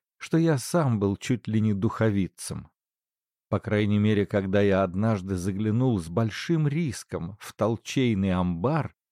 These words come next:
то глаз мой обнаружил такую остроту и тонкость, что видел сидевшую там в пыли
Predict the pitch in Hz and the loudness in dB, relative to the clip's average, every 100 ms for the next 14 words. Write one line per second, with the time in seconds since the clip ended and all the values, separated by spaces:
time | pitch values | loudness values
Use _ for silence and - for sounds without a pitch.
0 | _ _ - 123 110 104 117 135 - 123 | _ _ -2 0 2 2 2 2 -2 0
1 | 123 120 92 104 113 131 95 110 - 110 | 2 2 2 0 2 0 2 0 0 -2
2 | 98 131 135 110 107 107 - 107 110 - | -2 0 2 4 2 0 -4 -2 -2 0
3 | 127 98 92 - 143 170 - 165 - - | 2 2 0 0 2 2 0 -2 -4 -20
4 | - _ _ - - 139 113 151 180 107 | -20 _ _ -18 -2 2 2 2 2 2
5 | 95 - 131 117 165 - - 143 131 - | 0 0 -2 0 0 0 -2 2 2 2
6 | 151 113 - - 117 123 180 131 | 0 0 -6 0 2 4 2 0